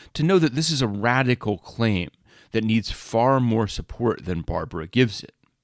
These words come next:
But you don't have to trust me. Beyond Blame was the occasion of a roundtable at the Boston Review, where it was published, and it was treated to rebuttals from an array of high-profile professional, ethical, and legal philosophers,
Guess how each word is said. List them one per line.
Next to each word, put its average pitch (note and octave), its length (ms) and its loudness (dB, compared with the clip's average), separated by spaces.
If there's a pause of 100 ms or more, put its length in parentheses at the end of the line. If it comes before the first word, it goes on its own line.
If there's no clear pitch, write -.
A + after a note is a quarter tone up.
(600)
But D3+ 100 4
you E3+ 60 2
don't F#3+ 140 6
have E3+ 100 0
to - 80 -12
trust - 400 -2
me. G#2+ 320 0 (1000)
Beyond F#3+ 340 4
Blame B2+ 340 4
was G#2+ 140 0
the G#2+ 140 0
occasion G#2 460 -2
of F2+ 140 -4
a F2 60 -6
roundtable F#2+ 880 -2
at - 100 -12
the F2+ 80 -4
Boston E2 480 -4
Review, E2+ 520 0
where D2+ 200 -8
it - 100 -10
was D#2 100 -10
published, F2 600 -4 (680)
and C3 120 4
it C#3 60 2
was C#3 120 2
treated A#3+ 400 -2
to - 100 -4
rebuttals C#3 800 0
from A#2 200 2
an A2+ 60 2
array A2 480 2
of G#2 140 -2
high-profile B2 960 -2
professional, - 720 -6
ethical, G#2+ 460 -2
and F2 220 -6
legal C3 280 2
philosophers, - 800 -10